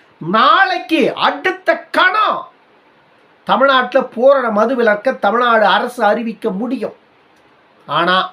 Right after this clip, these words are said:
அந்த வேலையை தமிழ்நாடு அரசு செய்தா, தமிழ்நாடு அரசை நடத்துறதுக்கு இங்க கஜானா காலியாயிடும். ஏன்னா கஜானாவுக்கு வேற வழியே இல்லை. வருமானம் ஈட்டுவதற்கு தமிழக அரசுக்கு வேறு வழியே இல்லை.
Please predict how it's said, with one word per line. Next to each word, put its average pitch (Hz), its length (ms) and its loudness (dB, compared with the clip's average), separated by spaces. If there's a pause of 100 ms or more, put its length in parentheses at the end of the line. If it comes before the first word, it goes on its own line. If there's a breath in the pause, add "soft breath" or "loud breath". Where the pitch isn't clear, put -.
(120)
அந்த 226 280 0
வேலையை 262 420 2
தமிழ்நாடு 240 480 2
அரசு 196 300 0 (120)
செய்தா, 185 340 2 (600)
தமிழ்நாடு 247 600 2
அரசை 247 360 0
நடத்துறதுக்கு 214 640 -4
இங்க 196 200 0 (380)
கஜானா 180 420 -2
காலியாயிடும். 139 560 -4 (680 soft breath)
ஏன்னா 262 220 0 (100)
கஜானாவுக்கு 269 600 2
வேற 226 200 4
வழியே 302 440 4
இல்லை. 196 220 -4 (420)
வருமானம் 247 640 0
ஈட்டுவதற்கு 214 720 -2
தமிழக 233 400 0
அரசுக்கு 214 380 -4
வேறு 214 200 -4
வழியே 247 420 0
இல்லை. 185 260 0